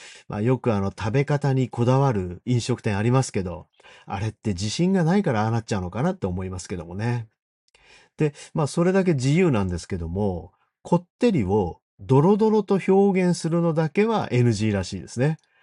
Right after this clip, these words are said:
まあ、それはそうですよね。まあ、かつてドロリッチっていうデザート系飲料がありましたけど、「泥でいいの？ネーミング」って思ってましたからね。まあ、エスエヌエスなんかも自由で、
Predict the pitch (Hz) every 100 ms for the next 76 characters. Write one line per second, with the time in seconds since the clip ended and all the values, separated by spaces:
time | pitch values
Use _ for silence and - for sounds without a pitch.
0 | - - - - - 101 104 113 123 143
1 | 110 - 82 98 113 117 _ _ _ -
2 | 101 90 - 147 - - 98 85 - -
3 | 117 135 165 170 - - 160 - - 92
4 | 87 82 90 104 120 123 - 110 95 113
5 | 107 117 107 90 87 90 104 110 107 87
6 | 87 104 95 82 - - - - _ 92
7 | 123 110 131 233 147 101 120 220 104 117
8 | _ _ _ - 107 113 107 104 95 -
9 | 90 113 143 101 85 - - - 90 113
10 | 104 87 _ _ _ _ _ _ _ _
11 | _ - - - - 117 95 117 - 160
12 | 160 156 - 107 92 147 110 85 101 110
13 | 87 90 80 -